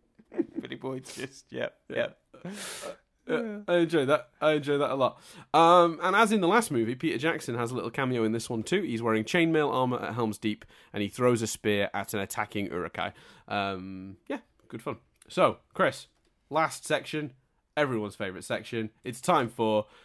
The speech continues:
Speaker 2: Horses Exist. Boom.
Speaker 1: Woo!
Speaker 2: There we go. Thank you. So, um, well, specifically this week, uh, we've got, we've got a couple of bits of trivia relating to horses.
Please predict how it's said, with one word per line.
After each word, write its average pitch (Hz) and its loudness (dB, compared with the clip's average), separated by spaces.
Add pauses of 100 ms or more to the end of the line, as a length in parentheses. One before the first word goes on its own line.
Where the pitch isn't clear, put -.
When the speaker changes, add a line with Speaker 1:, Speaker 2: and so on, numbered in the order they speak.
(120)
Speaker 2:
Horses 165 6
Exist. 120 -2 (760)
Boom. 233 0
Speaker 1:
Woo! 349 8 (180)
Speaker 2:
There 117 2
we 107 -4
go. 90 -10 (140)
Thank 113 -4
you. 92 -4 (380)
So, 143 6 (300)
um, 151 8
well, 151 2
specifically 170 0
this 139 -2
week, 160 -2 (720)
uh, 120 4
we've 127 0
got, 135 0
we've 147 -2
got 160 4
a - -2
couple - 4
of 190 0
bits 117 -2
of - -12
trivia 104 -4
relating 104 -4
to 104 -12
horses. 104 -6